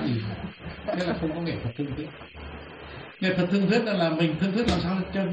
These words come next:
mọi người đều win-win chứ. Tại sao mình để cho lỗ? Nếu mình để cho lỗ thì mình phải nói rằng là "Ông ơi, ông thương thuyết kiểu này tôi lỗ chứ." Đấy. Thế mình phải chứng minh là mình lỗ chứ.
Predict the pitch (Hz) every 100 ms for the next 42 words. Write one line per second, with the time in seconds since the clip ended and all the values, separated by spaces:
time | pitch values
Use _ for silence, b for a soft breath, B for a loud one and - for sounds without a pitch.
0 | 190 175 160 170 165 170 196 190 208 208
1 | 220 269 269 - - - - - - -
2 | - - - - - - - - - 170
3 | 170 208 202 151 135 151 185 202 285 -
4 | - - - - - - - - - -
5 | - - 202 247 220 185 214 208 202 214
6 | 185 185 196 247 220 202 196 208 220 214
7 | 208 220 214 240 196 180 185 214 214 247
8 | 311 320 - - - - - - - -
9 | - - - - - - - - 220 -
10 | 76 - - - 311 240 208 175 254 277
11 | 277 247 220 220 208 262